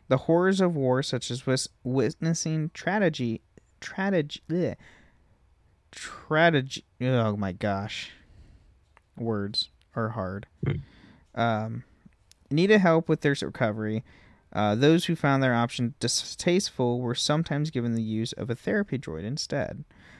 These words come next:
Speaker 1: So
Speaker 2: Hmm.
Speaker 1: basically, they're therapy cuddle bears.
Speaker 2: Okay,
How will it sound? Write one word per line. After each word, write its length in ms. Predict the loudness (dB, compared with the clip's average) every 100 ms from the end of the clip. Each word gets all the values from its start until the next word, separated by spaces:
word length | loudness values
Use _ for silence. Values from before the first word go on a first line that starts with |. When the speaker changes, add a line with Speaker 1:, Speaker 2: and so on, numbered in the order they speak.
| -20 -18
Speaker 1:
So 240 | 0 4 4 4
Speaker 2:
Hmm. 240 | 2 2 -2
Speaker 1:
basically, 500 | -4 -4 -4 -4 -8 _ _ _ _ _ _ _ _ -20 _ 0
they're 280 | 4 4
therapy 800 | 4 2 4 4 2 -2 -2 -4 -6 _ _ -20 _ _ _ _ _
cuddle 280 | 2 4 4
bears. 500 | 0 -4 -6 -6 -8 -10 -20 -20 _ _ _ _ _ _ _ _ _ _ _ _ _ _ _ 4
Speaker 2:
Okay, 300 | 8 6